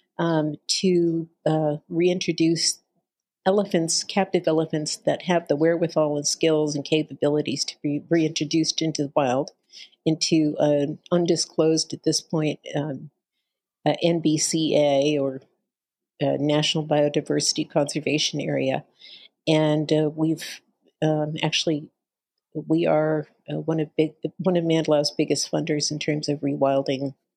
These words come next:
some of their elephants. And, uh, that's what we're, we're working on. Uh, one of the things that we've done most recently is, uh, have begun teaching classes on elephants to Lao children. And they say, if you really want to change the world, you change the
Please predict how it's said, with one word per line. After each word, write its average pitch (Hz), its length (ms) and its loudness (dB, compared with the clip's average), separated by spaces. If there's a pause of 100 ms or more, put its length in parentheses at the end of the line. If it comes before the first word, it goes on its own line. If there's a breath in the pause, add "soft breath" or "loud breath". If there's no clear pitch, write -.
(180)
some 160 260 0
of 156 80 -2
their 147 140 0
elephants. 151 800 -2 (280)
And, 147 460 -4
uh, 151 200 -2 (200)
that's 151 280 0
what - 120 0
we're, 151 220 0 (300)
we're 156 160 0
working 170 340 -2
on. 123 220 -8 (840 loud breath)
Uh, 160 120 -2
one 190 360 0
of 226 120 2
the 185 60 0
things 175 260 0
that 170 100 0
we've 160 180 -2
done 160 420 0
most 180 380 0
recently 143 540 -2
is, 147 500 0 (180)
uh, 165 60 4 (200)
have 170 180 2
begun 160 320 0
teaching 170 400 -2
classes 151 640 0
on 151 300 -4
elephants 151 500 -2
to - 160 0
Lao 139 220 2
children. 127 500 -2 (880 soft breath)
And 156 160 2
they 165 100 4
say, 196 200 0
if 185 100 0
you 170 140 0
really 170 220 2
want 165 160 0
to 160 80 0
change 160 320 0
the 151 100 0
world, 151 380 0
you 147 600 2
change 156 420 -2
the 143 220 0